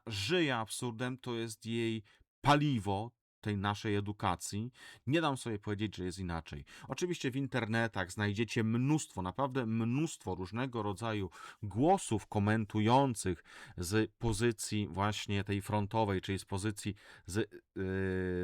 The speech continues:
z po-, z, z poziomu pokoju nauczycielskiego albo klasopracowni. Znajdziecie mnóstwo różnego rodzaju nauczycieli, którzy opowiadają wam o tym, jak wygląda praca w szkole właśnie od ich strony.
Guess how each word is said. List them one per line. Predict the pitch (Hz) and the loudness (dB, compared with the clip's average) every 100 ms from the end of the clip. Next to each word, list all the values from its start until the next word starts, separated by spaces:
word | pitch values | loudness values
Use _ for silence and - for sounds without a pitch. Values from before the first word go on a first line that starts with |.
| 90 | -2
z | - | 0
po-, | 123 123 | 0 0
z, | 107 - 104 | -6 -10 -10
z | - _ | -10 _
poziomu | - 107 120 117 110 104 - | -4 0 2 2 -2 -6 -16
pokoju | 101 123 117 | -2 2 4
nauczycielskiego | 107 101 - 101 - 107 98 | 2 0 -4 -6 -2 -2 0
albo | 92 90 92 - - | 0 -2 -8 -12 -18
klasopracowni. | - 123 - 120 113 107 - 117 98 82 - | 2 4 4 2 2 2 2 0 -2 -6 -10
Znajdziecie | - 117 110 113 117 | -2 0 0 -2 0
mnóstwo | 110 117 135 180 - - | 0 0 2 0 0 -4
różnego | 95 95 110 104 | -4 -2 -2 0
rodzaju | 104 101 107 104 | 0 0 0 2
nauczycieli, | 107 107 107 - 127 113 90 | 0 -2 -6 -2 0 0 -2
którzy | - 90 90 | -4 -6 -8
opowiadają | - 107 101 104 98 110 104 92 | -4 -2 2 2 4 4 4 0
wam | 85 85 - | -2 -2 0
o | 110 | -2
tym, | - 95 - - - - | 0 -4 -4 -16 -16 -6
jak | 110 147 123 | 2 2 2
wygląda | 117 110 110 104 | 0 0 2 0
praca | 107 98 | -2 -4
w | 92 | -4
szkole | - 101 | -2 -2
właśnie | 98 113 - 120 - | 0 -2 -2 -8 2
od | 151 - | 2 2
ich | 160 139 - | -2 -2 -4
strony. | - 87 78 69 | -8 -6 -6 -8